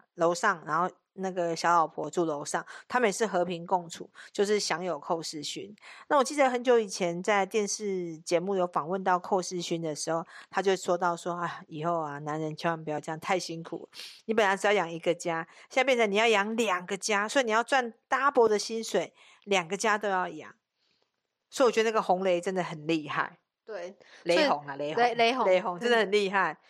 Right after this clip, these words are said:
Speaker 2: 所以我觉得这样的男生啊，第一个可能真的要很会说话，然后
Speaker 1: 他还要负责任呢。
Speaker 2: 就是还要负责任，然后
Speaker 1: 对。
Speaker 2: 还有时间管理大师。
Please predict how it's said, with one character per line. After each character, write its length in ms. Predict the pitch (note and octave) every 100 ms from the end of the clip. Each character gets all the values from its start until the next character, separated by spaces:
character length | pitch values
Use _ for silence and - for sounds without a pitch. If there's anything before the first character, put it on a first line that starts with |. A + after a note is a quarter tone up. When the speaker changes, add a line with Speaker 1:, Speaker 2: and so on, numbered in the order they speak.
| - _ _ _
Speaker 2:
所 160 | - F#4
以 40 | F4
我 100 | C4
觉 100 | A#3+
得 200 | B3 B3 - _
这 100 | -
样 80 | D#4
的 140 | B3+
男 320 | A3 G#3+ G3 G3+
生 340 | - G#3+ G#3+
啊， 280 | G3 F#3+ F#3+
第 160 | G#3
一 40 | A#3
个 140 | A3
可 160 | - F#3
能 160 | F3+
真 140 | F#3+ G#3
的 40 |
要 320 | G3 F#3+ F#3 G3 G#3 - -
很 240 | G#3 G3
会 200 | G#3+ G#3
说 340 | - F3+ E3+
话， 420 | F3+ - D3 - - -
然 120 | F3
后 460 | G3 G3+ F#3 F3+ G3+
Speaker 1:
他 220 | A3+ A#3
还 140 | A3+
要 100 | G#3+
负 160 | A3 A#3+
责 220 | G3 F3+
任 180 | G3 F#3
呢。 80 | F3
Speaker 2:
就 0 |
是 20 |
还 40 | A#3+
要 60 |
负 180 | B3+ B3+
责 300 | G3+ F3+ G3
任， 120 | F3+
然 80 | F3
后 60 | G3
Speaker 1:
对。 140 | F3
Speaker 2:
还 180 | G#3 A3+
有 140 | G#3
时 200 | F#3+ F#3
间 160 | G3+ G3
管 160 | F3
理 120 | E3 D3
大 240 | D3+ B2+
师。 500 | - - - G2